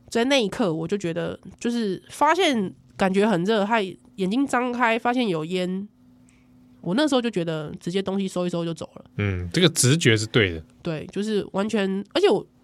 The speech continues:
Speaker 1: 就是完全没有，完全没有任何的停顿。
Speaker 2: 嗯。
Speaker 1: 就一边讲话，一边就东西，就背着东西就走了，这样。
Speaker 2: 哦，哦，哦，哦。
Speaker 1: 对，对，对，对，对。对啊，还有很多旅客，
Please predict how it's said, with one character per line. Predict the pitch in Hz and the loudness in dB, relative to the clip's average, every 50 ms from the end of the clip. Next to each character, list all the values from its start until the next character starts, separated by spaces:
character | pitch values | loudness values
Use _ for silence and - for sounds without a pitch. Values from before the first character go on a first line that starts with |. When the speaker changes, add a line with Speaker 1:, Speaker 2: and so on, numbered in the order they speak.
| _ _ | _ _
Speaker 1:
就 | - - 277 | -6 -2 -2
是 | 277 269 240 196 - - _ _ _ _ _ _ _ _ - - - | 0 0 0 -2 -4 -8 _ _ _ _ _ _ _ _ -20 -18 -8
完 | - 185 196 - | -4 -2 0 2
全 | - - 208 | 2 2 2
没 | 208 202 208 | 4 2 2
有， | 202 180 | 2 2
完 | 165 165 170 190 | 0 -2 -4 -4
全 | 185 196 180 185 | -4 -4 -2 -2
没 | 185 185 190 | -2 0 0
有 | 196 180 170 165 160 156 156 - - _ _ _ _ | 0 0 -2 -2 -2 -4 -6 -10 -14 _ _ _ _
任 | - 214 202 190 | -6 -4 -2 0
何 | 180 170 | 0 -2
的 | 165 160 | -2 -4
停 | - - 151 156 | -4 -4 -6 -4
顿。 | 160 - 170 143 - - _ _ _ _ _ - - - - | -4 -6 -6 -8 -8 -12 _ _ _ _ _ -20 -10 -2 0
Speaker 2:
嗯。 | 110 101 95 90 85 - - _ | 0 2 2 0 -4 -6 -10 _
Speaker 1:
就 | - 247 | -2 0
一 | 330 | 2
边 | 311 320 311 320 | 4 4 4 4
讲 | - 208 - | 2 2 2
话， | 190 220 208 | 2 2 2
一 | 208 | 2
边 | 202 196 202 | 0 0 -2
就 | 202 196 | -2 -4
东 | 196 - - 196 202 | -4 -4 -4 -2 -2
西， | 208 202 214 190 - - | -2 -2 -4 -4 -4 -6
就 | - 214 | -6 -6
背 | 208 - 202 202 | -4 -4 -2 -2
着 | 208 180 | 0 -2
东 | 170 165 165 175 | -2 -2 -4 -4
西 | 170 170 160 | -4 -4 -4
就 | 170 | -6
走 | 165 - - - - | -8 -8 -12 -18 -20
了， | 202 - _ _ _ _ _ - | -20 -20 _ _ _ _ _ -16
这 | - - | -14 -6
样。 | - | 2
Speaker 2:
哦， | - 143 135 139 135 107 | 6 8 8 8 8 6
哦， | 131 123 117 107 104 107 | 6 4 6 6 4 2
哦， | 104 101 95 92 | 2 2 0 0
哦。 | 101 95 87 85 - - | -2 -4 -4 -6 -8 -8
Speaker 1:
对， | - 180 170 | -6 -6 -6
对， | 170 165 165 | -6 -6 -6
对， | 160 160 160 | -8 -8 -10
对， | 160 - - - | -10 -12 -12 -12
对。 | - 101 - - 196 - _ - - - - - - - - - - - - - _ | -10 -12 -12 -12 -14 -18 _ -20 -20 -20 -18 -18 -20 -20 -20 -20 -20 -20 -20 -20 _
对 | - - | -10 -8
啊， | 170 - - - | -8 -6 -2 0
还 | 214 254 | 2 4
有 | 302 302 | 4 4
很 | 254 247 185 185 | 4 2 0 2
多 | 247 294 349 311 | 2 2 2 4
旅 | 254 196 165 | 2 0 0
客， | - - 262 233 196 170 - - | -2 -2 0 0 0 0 -2 -6